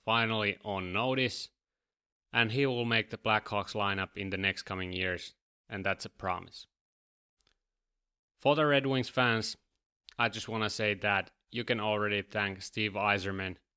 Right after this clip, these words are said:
because Moritz Seider is a stud with a capital S. His complete two hundred foot game combined with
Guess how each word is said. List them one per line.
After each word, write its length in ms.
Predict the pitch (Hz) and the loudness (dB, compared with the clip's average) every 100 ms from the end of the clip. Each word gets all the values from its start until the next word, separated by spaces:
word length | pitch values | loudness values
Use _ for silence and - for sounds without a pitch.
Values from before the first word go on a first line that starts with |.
| _ _ - | _ _ -8
because 540 | - 117 107 95 - _ - | -4 0 0 -2 -10 _ -6
Moritz 380 | 123 135 123 - | 0 0 0 0
Seider 500 | 117 107 101 98 92 _ _ | 2 4 4 0 -2 _ _
is 300 | 107 98 - - | -4 -4 -6 -4
a 220 | 101 95 | 0 0
stud 720 | - - - - 101 87 - - _ _ _ - | 0 -8 -8 2 4 2 -2 -18 _ _ _ -6
with 200 | 104 101 | -6 -4
a 120 | 95 | -6
capital 600 | - - 107 - 95 90 87 | -6 2 2 2 -2 -4 -6
S. 260 | 87 - - _ _ _ _ _ _ _ _ _ _ _ _ _ - | -12 -16 -20 _ _ _ _ _ _ _ _ _ _ _ _ _ -8
His 120 | 110 | -2
complete 520 | 139 160 - 165 - | 2 2 2 0 2
two 200 | 156 147 | 2 4
hundred 420 | 139 135 123 110 _ | 4 2 0 -4 _
foot 280 | - 117 - | -4 -4 -2
game 440 | 123 117 110 104 - _ _ _ - | 0 2 2 -2 -10 _ _ _ -6
combined 560 | 117 113 113 113 107 | -2 2 4 4 2
with 220 | 104 104 | 0 -2